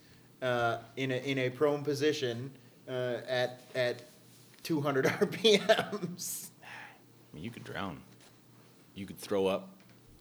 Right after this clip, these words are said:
Speaker 2: and then it's just stuck to your
Speaker 1: The roof of your mouth or whatever.
Speaker 2: Or it all just comes out really fast.
Speaker 1: Ugh. She probably blacked out.
Speaker 2: Possibly.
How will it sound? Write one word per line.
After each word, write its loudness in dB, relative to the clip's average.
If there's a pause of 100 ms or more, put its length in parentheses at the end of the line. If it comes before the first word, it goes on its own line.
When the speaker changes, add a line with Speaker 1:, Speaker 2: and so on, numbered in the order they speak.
(420)
Speaker 2:
and -14
then -14
it's -18
just -14
stuck -14
to -14
your -14 (720)
Speaker 1:
The -8
roof -6
of -2
your -10
mouth -8
or -6
whatever. -2
Speaker 2:
Or 2
it -2
all -2
just -10
comes -14
out -10
really -12
fast. -12 (1040)
Speaker 1:
Ugh. -8 (560)
She 2
probably 6
blacked 0
out. -4 (840)
Speaker 2:
Possibly. -8